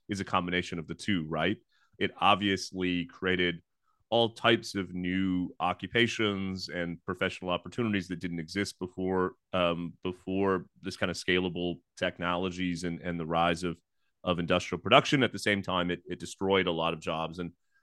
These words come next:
that tension between dynamism on one hand and the kind of s-, consequences in the moment can be hard to, to, to think about. Um, the second point I'd raise, though, is, uh, I wanna clarify one thing. I'm committed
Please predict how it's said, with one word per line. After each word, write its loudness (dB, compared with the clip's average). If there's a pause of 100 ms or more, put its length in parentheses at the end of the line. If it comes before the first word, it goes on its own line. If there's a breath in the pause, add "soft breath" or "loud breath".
(100)
that 8 (160)
tension 2
between 2
dynamism 2 (400)
on 0
one 2
hand 2
and -2
the -6
kind -6
of -8
s-, -16 (260)
consequences -2
in -6
the -4
moment 0
can -14
be -6
hard -2
to, 0 (260)
to, -8 (100)
to -10
think -2
about. -6 (200)
Um, 2 (400)
the 2
second 6
point 8
I'd 6
raise, 6
though, 6 (400)
is, 2 (420)
uh, 4 (1300)
I 0
wanna 4
clarify 4
one 4
thing. 2 (100)
I'm 8
committed 2